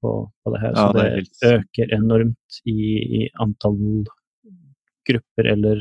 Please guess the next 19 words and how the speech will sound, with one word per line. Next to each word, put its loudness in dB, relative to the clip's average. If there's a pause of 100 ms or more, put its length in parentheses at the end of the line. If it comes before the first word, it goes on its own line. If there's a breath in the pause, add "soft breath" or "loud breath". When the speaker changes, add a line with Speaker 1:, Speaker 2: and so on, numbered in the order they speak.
Speaker 1:
eh, -2 (540 loud breath)
folk 2
som -2
er -6
interessert 0
og 2
lærer 2
seg 0
hvordan 2
man 0
skal -2 (100)
utvide, 0 (500 loud breath)
Speaker 2:
Mm. 4 (360)
Speaker 1:
eh, 4
sånne 2
ting. 2 (100)
Og -4
det, -2 (1200 loud breath)
det, 0